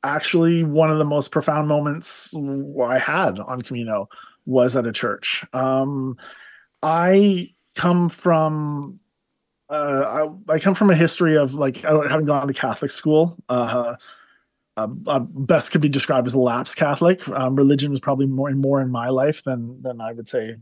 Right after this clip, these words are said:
um, Vanessa's even recently. Um, but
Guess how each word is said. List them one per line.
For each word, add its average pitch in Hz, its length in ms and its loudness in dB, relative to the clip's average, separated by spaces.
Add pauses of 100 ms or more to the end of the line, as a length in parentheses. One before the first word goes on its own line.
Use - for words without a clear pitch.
(160)
um, 95 460 -6 (460)
Vanessa's 135 440 -4
even 139 180 -2
recently. 151 500 -4 (720)
Um, 147 840 -4 (540)
but - 560 0